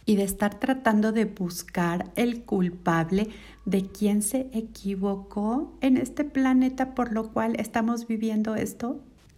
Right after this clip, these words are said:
¿Sabes qué? Dios no se equivoca,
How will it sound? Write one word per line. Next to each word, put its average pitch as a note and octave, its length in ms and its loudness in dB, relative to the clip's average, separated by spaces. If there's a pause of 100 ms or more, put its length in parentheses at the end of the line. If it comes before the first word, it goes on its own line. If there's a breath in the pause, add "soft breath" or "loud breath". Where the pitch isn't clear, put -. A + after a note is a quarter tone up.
(140)
¿Sabes C4 380 2
qué? B3 400 0 (200)
Dios B3 300 4
no D4+ 120 8
se D#4+ 120 0
equivoca, A#3 640 -2